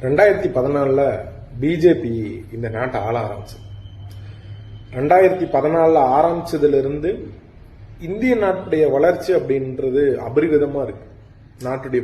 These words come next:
பொருளாதாரம் வளருது, நாட்டுடைய பாதுகாப்பு வளர ஆரம்பிக்குது, மக்களுடைய வாழ்வாதாரங்கள் முன்னேற ஆரம்பிக்குது, பள்ளி, மருத்துவம், இது மாதிரி எல்லா விஷயங்களும் வளர்ச்சி, வளர்ச்சி, வளர்ச்சி.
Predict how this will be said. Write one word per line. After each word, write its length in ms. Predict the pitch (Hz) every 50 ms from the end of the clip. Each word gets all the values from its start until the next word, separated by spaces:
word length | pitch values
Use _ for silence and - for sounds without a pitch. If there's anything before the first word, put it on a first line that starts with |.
| 123
பொருளாதாரம் 580 | 135 147 - 185 196 180 156 143 139 127 123 113
வளருது, 320 | 110 110 110 110 104 101 101 - - - - - - - - - - - - 139
நாட்டுடைய 380 | 139 147 165 160 180 156 151 147 147 147 156
பாதுகாப்பு 520 | 160 190 196 196 185 180 165 139 143 139 123 113 104 - - - - -
வளர 180 | 127 123 127 127 123 117
ஆரம்பிக்குது, 420 | 117 113 113 107 - 113 101 101 - _ _ _ - - - - - - 127
மக்களுடைய 640 | 131 135 - - 196 190 175 170 165 160 160 175 170 156 139
வாழ்வாதாரங்கள் 680 | 139 147 156 160 156 156 151 139 135 131 127 135 139 139 127
முன்னேற 260 | 117 120 131 139 139 127 113
ஆரம்பிக்குது, 440 | 107 104 107 98 101 - 107 98 95 - - _ _ - _ _ - - _ - - _
பள்ளி, 380 | 143 135 135 147 147 135 131 135 - - 120 123
மருத்துவம், 460 | 127 143 143 - - 131 127 131 131 123 135
இது 100 | 131 147 151
மாதிரி 160 | 165 180 160 143 147
எல்லா 260 | 156 180 196 208 214 202 175 156
விஷயங்களும் 380 | - - 160 160 175 165 131 135
வளர்ச்சி, 320 | 147 151 147 147 - 175 156 135
வளர்ச்சி, 280 | 123 123 123 - - 127 107
வளர்ச்சி. 320 | 104 110 110 - - -